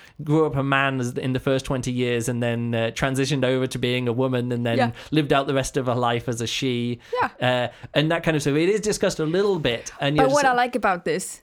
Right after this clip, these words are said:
Speaker 1: Yeah.
Speaker 2: is the way that it, this is just treated in this society. Of course, it causes a little bit of surprise,
Speaker 1: Yeah.
Speaker 2: even in this society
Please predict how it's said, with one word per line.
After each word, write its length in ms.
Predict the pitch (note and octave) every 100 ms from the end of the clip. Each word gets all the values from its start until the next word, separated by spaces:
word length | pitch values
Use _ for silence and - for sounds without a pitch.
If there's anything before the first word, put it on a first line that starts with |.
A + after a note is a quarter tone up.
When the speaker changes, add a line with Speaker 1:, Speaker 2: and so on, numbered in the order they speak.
| -
Speaker 1:
Yeah. 300 | C3 F#2 F2
Speaker 2:
is 160 | G#3+ F#3+
the 80 | G#3+
way 220 | A3 A3+
that 200 | A3 -
it, 200 | G#3+ - -
this 160 | G#3+ A3
is 140 | A3+
just 280 | - A#3 G#3 _ _ _ -
treated 520 | - B3 A#3 A3+ G3+
in 220 | - G3+
this 140 | G3 F#3+
society. 640 | - F3+ B3 A3+ G#3+ G#3
Of 160 | - -
course, 220 | A#3+ A3+
it 140 | G#3+ -
causes 360 | A#3+ G3 F3
a 60 | F3+
little 240 | G3 G#3+
bit 160 | G3+ G3
of 160 | F3+ -
surprise, 1000 | - - G#3+ - F3+ F#3 F#3 B3 B3+ - _ -
Speaker 1:
Yeah. 280 | D#3+ A#2+ A2
Speaker 2:
even 220 | G#3+ F#3+
in 100 | G3
this 120 | F#3 -
society 720 | F3+ F#3+ D#3+ F3 F#3+ C4+